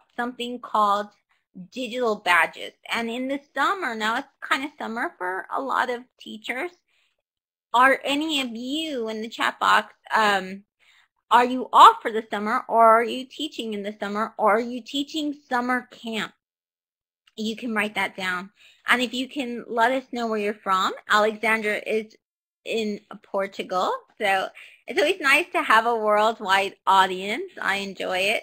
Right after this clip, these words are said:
it. <laughs> Um, if you look at this picture, what do you, where do you think this vest comes from here? I love this picture. I think it's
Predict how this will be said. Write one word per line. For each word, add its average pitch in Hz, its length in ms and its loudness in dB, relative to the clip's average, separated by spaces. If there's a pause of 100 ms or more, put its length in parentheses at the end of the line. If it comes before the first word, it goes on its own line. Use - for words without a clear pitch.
it. - 600 -4
<laughs> - 40 -20 (1000)
Um, 320 320 4 (440)
if 349 160 -2
you 381 160 -2
look 605 140 6 (140)
at - 100 -4
this 277 260 2
picture, 233 720 0 (240)
what 302 300 8 (160)
do 370 80 -4
you, - 140 -8 (260)
where 302 200 2
do 359 60 -6
you 370 240 -2
think 294 240 -6
this 294 160 -6 (180)
vest 226 340 8 (120)
comes 202 400 -4 (220)
from 180 400 4
here? 185 680 -2 (460)
I 233 140 2
love 247 380 -2
this 269 260 -4
picture. 196 340 -6
I 180 120 2
think 214 200 -10
it's 202 160 -8